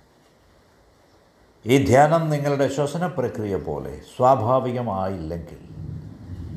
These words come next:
നിങ്ങളത് ചെയ്യേണ്ടതില്ല. ഇപ്പോഴും നിങ്ങൾ പക്വത എത്താത്ത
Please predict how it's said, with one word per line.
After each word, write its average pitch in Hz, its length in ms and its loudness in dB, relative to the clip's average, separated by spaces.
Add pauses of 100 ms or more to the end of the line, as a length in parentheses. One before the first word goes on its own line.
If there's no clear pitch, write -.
(240)
നിങ്ങളത് 139 320 4 (120)
ചെയ്യേണ്ടതില്ല. 143 800 0 (2250)
ഇപ്പോഴും 160 400 6
നിങ്ങൾ 135 220 2 (100)
പക്വത 147 500 0
എത്താത്ത 101 420 -2